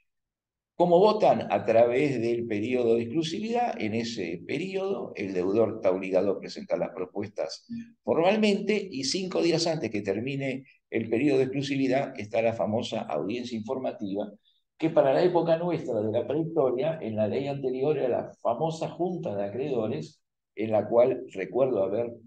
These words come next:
participado más de una vez al borde del infarto, todos los que éramos abogados de los deudores,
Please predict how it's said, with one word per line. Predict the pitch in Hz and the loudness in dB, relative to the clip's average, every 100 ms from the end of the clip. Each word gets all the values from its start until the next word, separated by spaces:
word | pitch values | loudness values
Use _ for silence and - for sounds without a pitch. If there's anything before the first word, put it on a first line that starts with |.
| _ _ _ _ | _ _ _ _
participado | 92 92 92 90 82 80 127 107 98 | -6 -6 -10 -12 -8 -2 0 0 -2
más | 110 | -2
de | 110 | -2
una | 117 107 | -4 -4
vez | 110 107 | -4 -4
al | 120 101 | -4 -4
borde | 117 135 127 117 | -2 -2 -2 -2
del | 101 | -2
infarto, | 110 117 117 98 98 - 127 - _ _ _ 220 | -4 -6 -2 -2 -2 -8 -8 -10 _ _ _ -10
todos | 156 131 151 | 0 4 4
los | 127 | 2
que | 110 123 | 0 0
éramos | 151 123 | 0 2
abogados | 92 98 131 143 | 0 2 2 4
de | 104 | 0
los | 87 82 | 0 -4
deudores, | 98 196 170 - - - | 0 4 4 2 -4 -12